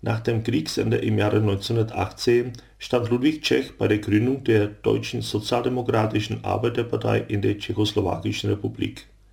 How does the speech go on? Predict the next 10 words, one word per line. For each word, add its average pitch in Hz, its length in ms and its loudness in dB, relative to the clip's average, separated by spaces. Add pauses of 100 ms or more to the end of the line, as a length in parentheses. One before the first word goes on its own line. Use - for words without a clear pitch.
(400)
Im 107 180 4
Jahre 104 240 4
neunzehnhundertzwanzig 107 1120 2
wurde 110 220 4
er 107 80 4
sogar 110 500 2
zum 120 180 -4
Vorsitzenden 90 760 -2
gewählt. 85 560 0 (840)
Tschech 135 220 0